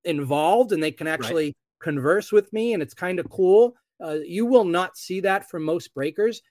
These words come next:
Speaker 1: Most breakers will just stream on YouTube and they talk to comments. And, and
Speaker 2: Mm-hmm.
Speaker 1: I know you can probably understand where you see comments and you can put them up on your videos in your, in your podcast, but I don't like to just talk to comments. It's like I'm sitting here by myself.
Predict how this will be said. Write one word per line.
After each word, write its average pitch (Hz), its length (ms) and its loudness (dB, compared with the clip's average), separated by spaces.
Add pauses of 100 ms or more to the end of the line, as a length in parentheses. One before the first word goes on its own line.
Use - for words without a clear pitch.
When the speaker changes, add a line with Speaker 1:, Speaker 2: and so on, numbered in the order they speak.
(100)
Speaker 1:
Most 185 300 0
breakers 208 380 2
will 156 140 0
just 135 260 -8
stream 185 400 -4
on 208 160 -2
YouTube 190 540 0 (360)
and 196 140 -4
they 202 80 0
talk 208 340 -4
to 143 120 -12
comments. 156 680 -6 (260)
And, 156 180 -4
and 165 200 -4
Speaker 2:
Mm-hmm. 170 60 -2
Speaker 1:
I 185 40 -2
know 208 160 4
you 185 340 -4 (200)
can 175 120 -6
probably 190 300 2
understand 175 720 -2 (160)
where 180 100 4
you 160 140 0
see - 180 -6
comments 185 480 -2
and 165 80 -6
you 170 60 -4
can 170 180 -10
put 170 160 -6
them 165 140 -6
up 170 160 -4
on 151 120 -4
your 160 160 -2
videos 147 500 -6 (240)
in 147 120 -4
your, 139 300 -4
in 147 160 -6
your 143 100 -4
podcast, 135 560 -8
but 156 160 -6 (380)
I 180 100 4
don't 233 220 0
like 214 180 2
to 202 80 -10
just 196 220 -6
talk 196 240 -2
to 165 80 -8
comments. 208 440 0
It's 160 140 -10
like 170 160 2
I'm 170 180 -2
sitting 185 260 -4
here 160 100 0
by 151 140 -2
myself. 147 520 -2